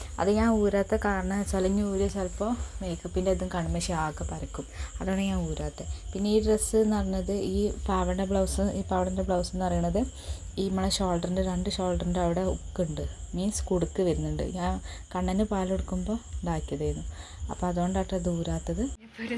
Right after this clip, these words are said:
നാടൻ പെണ്ണായിട്ടോ. ഞാൻ പുറത്ത് പോകുമ്പോൾ ഇടാമെന്ന് വിചാരിച്ചിരുന്നു. അല്ല, പുറത്ത് പോകുമ്പോൾ മീൻസ്, ആ, ഞാൻ അമ്പലത്തിൽ പോണ വേഷമല്ല ഞാൻ പറഞ്ഞത്, ഞാൻ എന്തെങ്കിലും ഫംഗ്ഷൻ അങ്ങനത്തെ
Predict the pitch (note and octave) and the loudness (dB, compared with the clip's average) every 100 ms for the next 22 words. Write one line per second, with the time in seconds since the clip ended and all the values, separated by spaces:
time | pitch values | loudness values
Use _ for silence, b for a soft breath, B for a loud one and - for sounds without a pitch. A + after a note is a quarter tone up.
0 | A#3 A3 F#3 G3 G#3 G3 F3 F3+ E3+ E3+ | 0 0 0 0 0 -2 -2 -2 -2 -4
1 | D3+ D3+ E3 E3 G3 G3 E3+ - G3+ G#3 | -6 -4 -2 0 0 2 0 0 -2 0
2 | G3 G3 F#3+ F3+ F3+ F#3 E3+ E3+ D#3+ - | 0 2 2 2 0 -4 -2 -2 -2 -6
3 | D#3+ D#3+ F3+ A3 B B - D#3 - F3 | -6 -6 -8 -8 B B -2 -2 2 0
4 | - G#3 A3 A3+ A#3 A3+ B3 - - B | 0 0 0 2 2 0 0 -4 -10 B
5 | - - E3 E3+ G3+ A3+ F#3+ G#3 A3+ B3+ | -8 -4 -2 0 2 2 4 0 0 0
6 | A#3+ A3+ F#3+ E3+ G3 E3 D#3+ D#3+ D#3 D#3+ | 0 2 2 0 -2 -4 -4 -4 -4 -4
7 | F3 E3 E3+ F3 F3 D#3+ - E3+ E3 E3 | -4 -4 -4 -4 -4 -4 -6 -4 -4 -4
8 | E3+ | -2